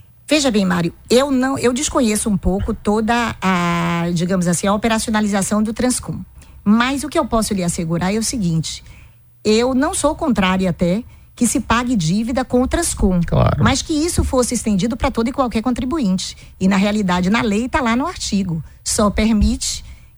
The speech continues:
Speaker 1: que terrenos acima de dois mil metros quadrados sem construção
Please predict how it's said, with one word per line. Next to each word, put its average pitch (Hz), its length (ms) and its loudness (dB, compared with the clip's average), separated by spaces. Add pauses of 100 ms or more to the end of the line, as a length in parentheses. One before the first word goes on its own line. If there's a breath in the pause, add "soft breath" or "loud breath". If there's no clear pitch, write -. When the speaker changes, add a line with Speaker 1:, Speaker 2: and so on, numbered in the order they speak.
Speaker 1:
que 285 140 -2
terrenos 240 680 2
acima 254 360 -2
de 226 100 -2
dois 208 180 -2
mil 208 160 0
metros 190 240 -4
quadrados 180 540 0
sem 202 220 0
construção 220 680 0